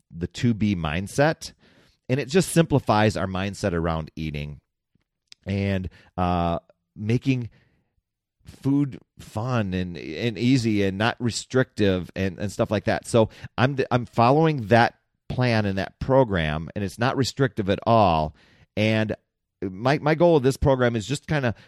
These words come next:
lose a little bit of weight, chisel out the way in P ninety X style. And already that two B mindset has had me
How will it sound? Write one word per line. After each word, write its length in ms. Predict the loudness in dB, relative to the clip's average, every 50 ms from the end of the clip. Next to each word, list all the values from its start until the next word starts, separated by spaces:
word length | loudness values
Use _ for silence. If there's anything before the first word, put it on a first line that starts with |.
| _
lose 240 | -2 2 2 2 4
a 60 | 4
little 160 | 4 4 4 4
bit 160 | 4 4 4
of 80 | 6
weight, 400 | 6 6 6 6 6 4 _ _ _ _ -20 -20 _ _ -8
chisel 420 | -2 2 2 2 2 2 2 2
out 240 | 4 2 2 0 -2 -4
the 80 | -4 -2
way 300 | 2 2 2 4 2 2
in 260 | 0 -2 -6 -8 -10
P 160 | -12 -12 -8
ninety 280 | -6 -4 -4 0 0 0
X 200 | 0 0 -2 -8
style. 500 | -6 -2 -2 0 0 0 -2 -2 -4 -8 -12 -20 -20 _ _ _ -4
And 280 | -2 0 0 0 0 -2 0
already 520 | 2 4 4 6 6 6 6 4 2 0 -2
that 420 | -6 -10 -6 -2 0 0 0 0 -4
two 140 | -4 -4 -2
B 160 | -2 -2 -2
mindset 720 | -2 -2 -4 -4 -6 -8 -8 -4 -4 -2 -2 -2 -4 -6
has 160 | -8 -8 -8
had 240 | -6 -4 -2 -2 -2
me 300 | -4 -4 -4 -4 -4 -6